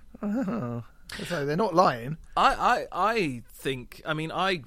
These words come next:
Speaker 2: regularly go back to Oh My God now. I still, I, I think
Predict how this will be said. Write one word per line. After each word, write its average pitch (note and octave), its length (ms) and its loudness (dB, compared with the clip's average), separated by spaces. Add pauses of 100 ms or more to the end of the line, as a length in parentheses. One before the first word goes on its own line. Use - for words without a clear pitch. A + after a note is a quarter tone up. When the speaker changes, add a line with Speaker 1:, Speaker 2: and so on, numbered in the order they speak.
Speaker 2:
regularly A#2 460 -6
go G2 240 -10
back G2 200 -10
to G#2 140 -8
Oh G#2 100 -6
My G#2 200 -10
God F#2 240 -16
now. G2+ 320 -8
I G#2+ 100 -6
still, G#2+ 400 -10
I, B2 140 -4 (180)
I C3+ 120 -4
think - 440 -8